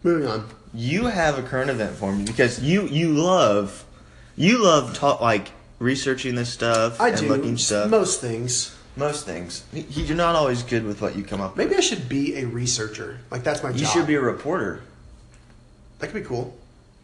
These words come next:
Speaker 2: And
Speaker 1: All
Speaker 2: that's
Speaker 1: right.
Speaker 2: basically researching on the streets.
Speaker 1: That's true. Like, real,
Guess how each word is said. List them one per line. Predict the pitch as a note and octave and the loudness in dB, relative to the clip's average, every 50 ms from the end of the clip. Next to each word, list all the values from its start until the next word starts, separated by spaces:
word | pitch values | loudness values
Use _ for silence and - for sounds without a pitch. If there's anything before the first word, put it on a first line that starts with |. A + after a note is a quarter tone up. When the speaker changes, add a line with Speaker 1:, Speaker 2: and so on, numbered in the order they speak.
| - - - - - - - - - - | -20 -20 -20 -20 -20 -20 -20 -20 -16 -8
Speaker 2:
And | - B2 | -4 -2
Speaker 1:
All | C3 | 0
Speaker 2:
that's | A#2 A2 - | 0 0 -2
Speaker 1:
right. | - | -2
Speaker 2:
basically | B2 B2 B2 - - A#2 G#2+ | -4 -4 -4 -4 -6 -6 -6
researching | G#2 A#2+ B2+ - - F#2+ - - - A#1+ A#1+ - | -6 -6 -8 -8 -8 -10 -10 -10 -14 -16 -14 -12
on | - A2 | -12 -12
the | F#2+ | -10
streets. | - - - - C3+ D3 C3 - - - - | -10 -12 -12 -10 -10 -10 -10 -12 -14 -12 -10
Speaker 1:
That's | C#3+ B2+ - | -8 -6 -6
true. | - - E3 D#3 C3+ A#2 - F#2 | -6 -4 -4 -4 -6 -6 -10 -12
Like, | A2 A2 - B2 | -14 -14 -12 -10
real, | B2 C3 C3 B2+ B2+ | -10 -8 -6 -8 -8